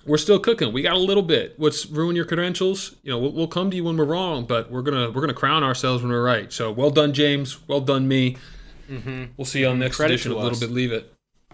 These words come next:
Speaker 2: Well, here's a question for you before we move off.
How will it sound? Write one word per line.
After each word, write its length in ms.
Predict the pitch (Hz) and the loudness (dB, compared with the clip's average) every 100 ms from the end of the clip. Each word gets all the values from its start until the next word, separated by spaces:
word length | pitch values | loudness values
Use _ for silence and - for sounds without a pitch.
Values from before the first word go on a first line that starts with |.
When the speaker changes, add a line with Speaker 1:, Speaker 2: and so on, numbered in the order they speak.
| - - | -20 -8
Speaker 2:
Well, 280 | 143 139 - | -4 -4 -6
here's 340 | 156 185 170 | 0 2 2
a 100 | - | -4
question 440 | 147 165 143 - | -4 -2 -2 -4
for 160 | 131 - | -8 -8
you 220 | 123 123 | -6 -6
before 280 | 113 110 127 | -6 -10 -8
we 100 | 120 | -6
move 260 | 110 110 104 | -6 -8 -6
off. 320 | 101 101 | -4 -4